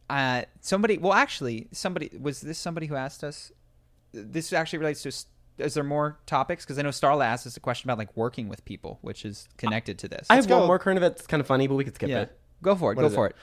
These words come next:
Speaker 2: Well, so the Storm Area fifty-one event finally happened.
Speaker 1: Oh, yeah, the Naruto dude. I saw
Speaker 2: Yeah.
Speaker 1: him.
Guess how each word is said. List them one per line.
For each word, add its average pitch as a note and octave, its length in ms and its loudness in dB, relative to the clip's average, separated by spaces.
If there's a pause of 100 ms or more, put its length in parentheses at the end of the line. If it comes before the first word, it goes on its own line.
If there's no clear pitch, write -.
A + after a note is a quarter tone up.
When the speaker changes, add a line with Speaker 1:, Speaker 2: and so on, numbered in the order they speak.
(100)
Speaker 2:
Well, E3+ 200 12
so E3+ 220 6
the D#3+ 120 4
Storm F#3+ 320 8
Area E3 180 8
fifty-one C#3+ 380 4
event C3 240 4
finally A#2+ 260 4
happened. B2 300 6
Speaker 1:
Oh, D3 100 10
yeah, C#3 320 6
the B2 140 -4
Naruto C3+ 340 2
dude. A2+ 300 -2 (240)
I - 20 -20
saw F#3+ 200 0
Speaker 2:
Yeah. D3+ 180 8
Speaker 1:
him. G#2 80 -4